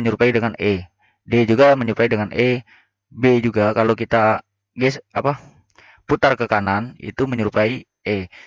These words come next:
Sedangkan E dan C itu berbeda ya. Lihat C, sed-,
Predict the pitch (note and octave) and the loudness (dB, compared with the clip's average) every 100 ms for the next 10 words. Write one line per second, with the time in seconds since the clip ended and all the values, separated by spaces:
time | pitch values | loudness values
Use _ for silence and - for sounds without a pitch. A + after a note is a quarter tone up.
0 | _ - A2+ A#2 B2 A2 C#3 E3 C3+ B2 | _ -6 -4 -2 -2 -2 0 2 2 0
1 | A#2 G2 G#2 B2 A#2 A2 G2+ F#2+ G2 _ | -4 -4 -2 -2 -2 0 -2 -4 -10 _
2 | _ - C3 - - A2 B2+ - _ _ | _ -4 -2 -2 -2 -2 -4 -10 _ _
3 | _ _ _ _ _ _ - A#2+ | _ _ _ _ _ _ -6 -4